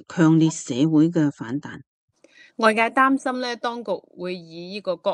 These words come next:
Speaker 2: 安嘅名義收緊言論、新聞等等呢個自由，進一步打壓異見嘅團體。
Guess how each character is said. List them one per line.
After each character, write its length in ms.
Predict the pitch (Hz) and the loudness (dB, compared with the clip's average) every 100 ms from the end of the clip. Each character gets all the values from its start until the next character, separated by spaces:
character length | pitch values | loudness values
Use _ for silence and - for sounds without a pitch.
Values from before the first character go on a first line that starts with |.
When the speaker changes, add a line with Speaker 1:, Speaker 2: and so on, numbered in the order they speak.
| - 233 | -4 -8
Speaker 2:
安 160 | 240 | -6
嘅 120 | 226 | -6
名 220 | 170 165 127 | -6 -8 -10
義 340 | 151 170 170 | -12 -12 -12
收 240 | - 226 | -8 -8
緊 280 | 214 151 180 | -6 -6 -6
言 240 | 180 127 135 | -12 -10 -4
論、 240 | 156 151 _ - | -4 -6 _ -10
新 180 | - | -4
聞 400 | 214 214 147 135 - | -4 -4 -8 -10 -12
等 200 | 160 175 | -12 -8
等 240 | 160 170 | -10 -8
呢 120 | 180 | -10
個 140 | 165 160 | -10 -10
自 220 | - 151 | -10 -8
由， 260 | 135 120 _ _ _ | -8 -10 _ _ _
進 200 | - 214 | -4 -2
一 60 | 254 | -2
步 240 | 240 156 | -4 -8
打 240 | 151 147 190 | -6 -8 -6
壓 160 | 180 | -8
異 320 | - 170 165 156 | -10 -14 -14 -12
見 220 | 175 165 | -10 -8
嘅 180 | 165 156 | -8 -10
團 260 | - 143 | -12 -12
體。 400 | 147 147 185 185 | -10 -6 -4 -6